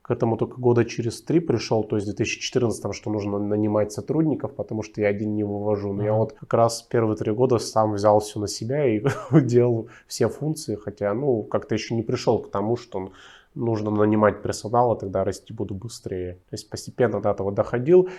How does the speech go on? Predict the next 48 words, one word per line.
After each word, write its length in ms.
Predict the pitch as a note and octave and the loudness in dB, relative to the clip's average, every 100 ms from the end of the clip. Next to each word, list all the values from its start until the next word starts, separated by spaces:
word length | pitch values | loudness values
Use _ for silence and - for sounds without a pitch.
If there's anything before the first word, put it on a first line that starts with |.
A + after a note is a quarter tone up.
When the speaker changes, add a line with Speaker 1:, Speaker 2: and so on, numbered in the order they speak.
| - - | -10 -8
Speaker 1:
и 60 | |
прямо 320 | - A2 G#2+ | 0 2 2
по 180 | G#2 - | 2 0
шестнадцать 360 | - A#2 A2 - | 0 0 0 0
часов 240 | - B2 | -2 -2
сидел 260 | - A2 G#2+ | 0 2 4
в 80 | G2+ | 2
онлайне, 420 | G2+ G2 F2+ F#2 | 4 4 4 0
ну, 120 | F#2+ | -4
оператором. 560 | F#2 G2+ F#2 F2+ F#2 F#2 | 0 0 0 -2 -6 -6
Это, 140 | G2 | -8
конечно, 340 | G2+ F#2+ - | -8 -8 -8
ничего, 400 | G#2 G2 G#2 G#2 D3 | -8 -4 -4 -4 -6
ну, 220 | D3+ C#3 | 0 2
ничего 300 | A#2 - G#2+ | 2 2 0
хорошего 500 | - A2+ A2 - G2+ | 4 4 4 0 -6
там 220 | G2+ G2 | -4 -4
для 160 | F#2+ G#2 | 2 2
личной 420 | C3 D3+ C3 A#2 | 2 0 0 0
жизни, 320 | A2 G#2 A2 | 2 0 -2
там 260 | - G2 F#2 | -4 -4 -2
для 280 | F#2+ F#2+ - - - | 0 0 -2 -16 -20
спорта, 560 | - - C3 D3 C3+ G#2 | -20 2 6 6 4 -2
и 60 | |
то 160 | G2+ A2 | 0 0
я 60 | G#2+ | 2
там, 220 | G2 G2 - - C#3+ | 0 -2 -16 -6 0
ну, 180 | B2 A2 | 0 0
старался 500 | - A2+ A2+ - - | 2 6 8 6 -2
куда-то, 340 | G#2 G2+ G2+ | -4 -4 -4
уехал 540 | G2 G2+ A2 B2 A#2+ | -4 0 2 2 0
на 100 | A2 | -2
тренировку, 560 | G2+ G2+ G2+ G2+ G2 G2 | -2 -2 0 0 0 -10
всё 180 | - G#2 | -6 -2
равно 140 | A2 | -2
же 200 | G#2 G2 | 0 2
раз 340 | G2+ G#2 - - _ | 2 2 -2 -16 _
клиента 400 | - A2 G#2+ G2 | -2 2 2 0
пропустил, 600 | - F#2+ G2 G2 - F#2+ | -6 -6 -6 -10 -6 -4
да, 120 | G2+ | -2
ну, 100 | C3+ | -2
то 120 | C3+ G2 | -2 -2
есть 120 | - | -4
какой-то 400 | G2+ G#2+ G2 G2+ | -6 -4 -4 -6
такой 340 | - - G2+ | -8 -2 -2
минус. 440 | G2+ F#2+ F2+ F2 - | -2 -4 -6 -10 -16
И, 20 | |
конечно, 500 | - G2+ G#2 G2 | -10 -8 -6 -6